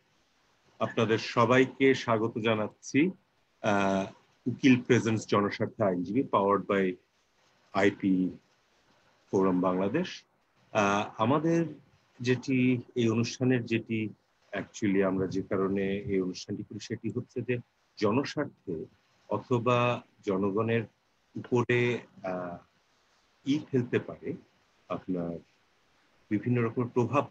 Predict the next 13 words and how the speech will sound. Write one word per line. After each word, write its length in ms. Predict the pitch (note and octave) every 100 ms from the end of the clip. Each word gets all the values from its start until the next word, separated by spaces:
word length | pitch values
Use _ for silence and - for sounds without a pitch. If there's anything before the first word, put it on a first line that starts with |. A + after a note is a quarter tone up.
| -
ফেলতে 240 | G#2 -
পারে, 280 | - F2+ F2
জনগণের 480 | G2+ G2 G2 G2+ F#2+
জন্য 300 | G2 G2+ G#2 _ _ _
সম্পূর্ণ 600 | - A#2 G#2 - A#2+ B2
একটি 600 | A#2+ A#2 _ A#2 A2 G#2+ - _ _ -
নতুন 480 | G2+ G#2+ - B2+ B2
করে 340 | B2+ B2 A#2+ A#2
একটা 240 | G#2 A#2
জিনিস 460 | G2 G2 G#2 - -
শুরু 180 | G2+
করার 360 | G#2 G#2+ G2 G2
বা 300 | F#2 F#2 F2+